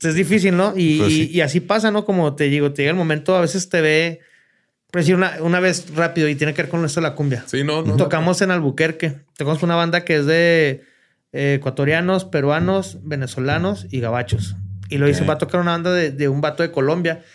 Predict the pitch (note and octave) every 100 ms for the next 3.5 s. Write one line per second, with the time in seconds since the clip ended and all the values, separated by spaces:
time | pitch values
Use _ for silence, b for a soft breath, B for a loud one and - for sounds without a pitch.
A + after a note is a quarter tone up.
0 | B B C#3+ C#3+ D#3 D#3 E3 F3 F#3 F#3
1 | D3+ D3 B2 A#2+ C#3+ D#3 D#3+ G2+ F#2+ B
2 | B B _ _ C3+ C#3+ F3+ D3 D#3 D3
3 | C#3 D#3+ C#3+ D3+